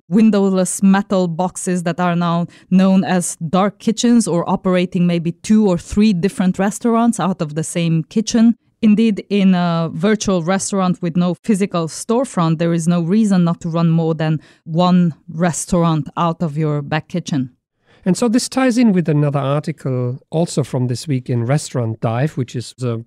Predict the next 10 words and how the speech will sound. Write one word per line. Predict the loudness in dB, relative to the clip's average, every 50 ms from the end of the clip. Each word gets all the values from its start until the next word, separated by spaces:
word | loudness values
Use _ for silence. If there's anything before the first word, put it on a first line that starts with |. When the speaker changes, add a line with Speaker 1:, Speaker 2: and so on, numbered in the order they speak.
| _ _ -20
Speaker 2:
specialist | -12 -6 -4 -4 -4 -2 -4 -4 -4 -4 -6 -8 -12 -12
hospitality | -8 -8 -8 -8 -8 -12 -16 -10 -6 -4 -4 -4 -4 -6 -8 -8 -8 -6 -6 -6 -8 -10 -8 -6
publication, | -4 -4 -4 -4 -6 -4 -2 0 0 0 0 0 -2 -2 -2 -4 -10 -20 -20 -20 -6 _
which | -2 -2 0 0
reports | -2 -2 -2 0 0 0 0 0 -4 -4
on | 0 2 2 2 2 0 0
Deliveroo's | 0 2 2 4 2 2 2 0 0 0 0 0 0 -2 -2 -6 -10 -14 _
rescue | -6 -2 0 0 0 -2 -4 -8 -6 -4 -4 -4
team | -4 -6 -4 -2 -2 0 0 -2 -2
that | -2 -4 -4